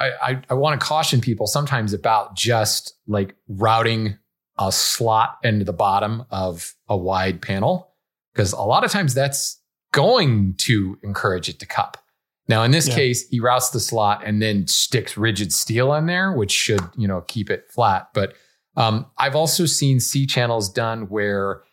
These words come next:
Speaker 1: it's flipped the other way around. So he's got it so that the C is facing down, and he just writes two slots and he, you know, inserts the, the legs of the C in. I've seen it the other way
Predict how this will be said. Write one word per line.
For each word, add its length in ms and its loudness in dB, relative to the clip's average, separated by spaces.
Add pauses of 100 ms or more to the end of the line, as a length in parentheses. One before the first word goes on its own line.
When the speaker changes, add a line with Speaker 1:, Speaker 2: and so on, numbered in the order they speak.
(480)
Speaker 1:
it's 220 0
flipped 540 -2
the 120 0
other 140 0
way 160 0
around. 500 -2
So 100 -6
he's 200 2
got 200 2
it 120 -4
so 180 0
that 180 -8
the 80 -4
C 340 2
is 120 0
facing 440 -2
down, 380 0
and 80 -4
he 60 -2
just 220 -4
writes 220 -2
two 180 2
slots 480 0
and 80 -2
he, 200 -4
you 140 -2
know, 140 -4
inserts 500 -2
the, 380 0
the 100 -4
legs 420 -2
of 120 -8
the 80 -8
C 320 2
in. 180 -6 (320)
I've 140 0
seen 180 4
it 80 0
the 160 0
other 240 2
way 360 -10